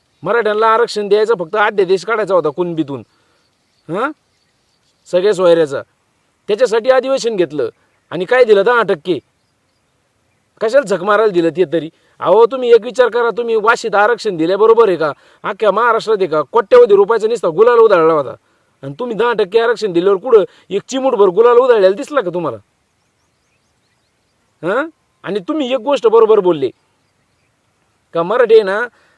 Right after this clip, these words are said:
काही काँग्रेस, राष्ट्रवादी, भाजप, शिवसेना यांच्यात जे गुंतलेले आहेत का, ह्याच लोकांमुळं आणि ह्याच राजकारणात पडलेल्या मराठ्यांमुळं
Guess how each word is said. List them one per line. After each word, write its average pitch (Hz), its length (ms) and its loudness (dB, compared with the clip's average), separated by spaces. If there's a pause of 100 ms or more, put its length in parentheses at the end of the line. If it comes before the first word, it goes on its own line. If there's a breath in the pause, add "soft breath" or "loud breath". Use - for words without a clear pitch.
(140)
काही 220 140 6 (100)
काँग्रेस, 220 440 4
राष्ट्रवादी, 208 460 -2
भाजप, 156 440 0
शिवसेना 196 460 -4
यांच्यात 226 320 2
जे 175 160 0
गुंतलेले 269 440 -4
आहेत 180 200 4
का, 120 140 -6 (400)
ह्याच 220 400 -2
लोकांमुळं 240 600 2
आणि 170 160 -4
ह्याच 226 360 -2
राजकारणात 233 460 -4
पडलेल्या 220 420 -4
मराठ्यांमुळं 202 540 -2